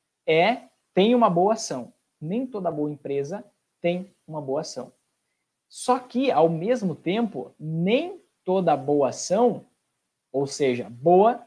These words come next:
no sentido de rentabilidade, falando boa entre aspas aqui, é de uma boa empresa. O que eu quero dizer com isso?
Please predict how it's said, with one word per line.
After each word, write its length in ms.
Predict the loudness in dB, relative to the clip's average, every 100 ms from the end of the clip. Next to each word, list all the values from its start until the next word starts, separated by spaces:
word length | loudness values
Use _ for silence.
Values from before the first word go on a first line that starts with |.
| -18
no 60 |
sentido 400 | -16 -16 -12 -6
de 80 | -4
rentabilidade, 960 | -4 -6 -8 -8 -6 -4 -2 -4 -6 _
falando 320 | -14 -10 -10
boa 340 | -4 0 0
entre 220 | -2 -2 0
aspas 340 | -2 -4 -14
aqui, 280 | -14 -14 -20 _ _ _ _
é 220 | 2 2
de 80 | 2
uma 200 | -2 -4
boa 280 | -2 0 -2
empresa. 580 | -4 -4 -2 -4 -8 -14 _
O 40 | _
que 80 | -8
eu 80 |
quero 200 | -2 -2
dizer 180 | -2 -4
com 140 | -4 -6
isso? 300 | -8 -12